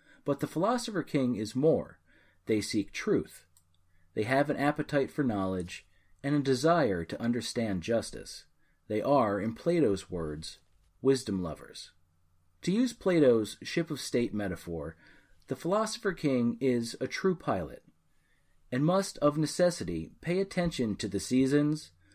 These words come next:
the heavens, the stars, the winds, and everything proper to the craft. In the practical application, what we're talking about are conscientious,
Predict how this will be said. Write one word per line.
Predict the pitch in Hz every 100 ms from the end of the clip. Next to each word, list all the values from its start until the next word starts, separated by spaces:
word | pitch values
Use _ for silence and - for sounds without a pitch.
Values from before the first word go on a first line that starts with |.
| _ -
the |
heavens, | 90 113 107 113 113 113 - _
the | 90
stars, | - 101 95 98 95 92 - _
the | 95
winds, | 90 120 127 131 135 - - -
and | - 113
everything | 135 143 160 147 139
proper | - 120 104 90
to | 80
the | 87
craft. | 87 95 82 - - - - - _ - - - _ _ _ - _ _ _ -
In | 170 185
the |
practical | 175 - 170 185 160 123 107
application, | 101 92 - 87 78 78 76 - - - -
what | 170
we're | 185
talking | 185 - 170 165 156
about | 117 95 82 85 - _ _
are | 110 107
conscientious, | 107 175 190 - 123 113 107 101 -